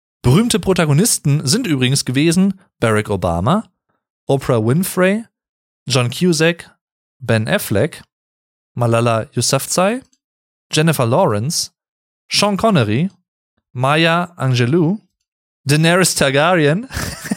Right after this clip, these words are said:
<laughs> von Game of Thrones, Morpheus von Matrix, Elizabeth Bennet, Pride and Prejudice, auch, glaub ich, eine Serie,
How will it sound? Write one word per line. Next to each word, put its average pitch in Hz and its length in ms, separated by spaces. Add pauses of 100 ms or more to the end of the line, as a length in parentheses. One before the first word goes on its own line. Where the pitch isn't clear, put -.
(220)
<laughs> - 800
von 151 200
Game 156 160
of 151 160
Thrones, 180 560 (680)
Morpheus 143 920 (340)
von 123 480 (380)
Matrix, 113 640 (520)
Elizabeth 165 540
Bennet, 175 500 (300)
Pride 143 280
and 123 100
Prejudice, 160 580 (260)
auch, 143 120
glaub 120 140
ich, 127 60
eine 123 60
Serie, 147 460